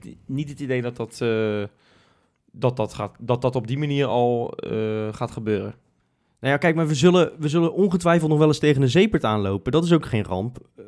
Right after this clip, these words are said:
Speaker 2: Maar straal dan in ieder geval uit dat je wat wil. Dat heb ik de afgelopen week toch wel echt te weinig gezien. Tweede helft tegen ado was echt verschrikkelijk.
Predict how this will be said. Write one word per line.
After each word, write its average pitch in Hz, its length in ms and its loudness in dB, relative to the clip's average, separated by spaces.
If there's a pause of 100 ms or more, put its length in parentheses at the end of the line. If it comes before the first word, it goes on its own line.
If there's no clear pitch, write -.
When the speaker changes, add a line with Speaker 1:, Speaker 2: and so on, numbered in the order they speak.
Speaker 2:
Maar 135 440 -2 (420)
straal - 520 -2
dan 139 160 0
in 123 120 0
ieder 139 160 -2
geval 156 280 -2
uit 160 180 2
dat 160 140 0
je 156 60 -4
wat 147 140 2
wil. 160 320 2 (400)
Dat 123 120 -6
heb 175 80 2
ik 185 60 -2
de 180 60 2
afgelopen 160 440 0
week 151 160 2
toch - 120 -8
wel 117 160 -4
echt 127 160 -2
te 135 80 -6
weinig 117 280 0
gezien. 98 340 -8 (880)
Tweede 135 220 2
helft 123 160 2
tegen 123 200 -2
ado 117 340 2
was 107 280 -4
echt - 280 -6
verschrikkelijk. 113 640 -2